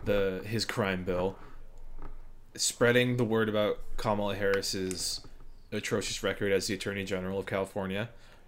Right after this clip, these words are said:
and we,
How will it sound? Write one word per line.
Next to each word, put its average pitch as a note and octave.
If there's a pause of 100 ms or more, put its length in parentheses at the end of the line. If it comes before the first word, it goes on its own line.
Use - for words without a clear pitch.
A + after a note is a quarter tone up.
(720)
and G2+ (1200)
we, A2